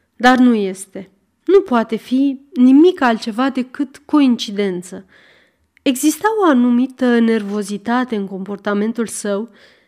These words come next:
care dezmințea însă vorbele. Am observat că Poirot îl studia cu mare atenție. „Ați pus mult suflet în treaba asta, Sir Guy?” „Firește, dar indiferent ce se întâmplă sau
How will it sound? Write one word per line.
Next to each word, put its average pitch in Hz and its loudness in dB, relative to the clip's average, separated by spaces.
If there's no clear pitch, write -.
care 359 4
dezmințea 269 0
însă 233 -2
vorbele. 190 -8
Am 392 2
observat 240 -4
că 226 -2
Poirot 220 -4
îl 330 2
studia 214 -2
cu 208 -12
mare 208 -2
atenție. 196 -10
„Ați 277 -2
pus 370 0
mult 370 4
suflet 202 -6
în 202 -4
treaba 202 -2
asta, 202 -6
Sir 208 -8
Guy?” 254 -4
„Firește, 320 0
dar 269 4
indiferent 285 4
ce 254 -2
se 233 -6
întâmplă 214 -2
sau 202 -6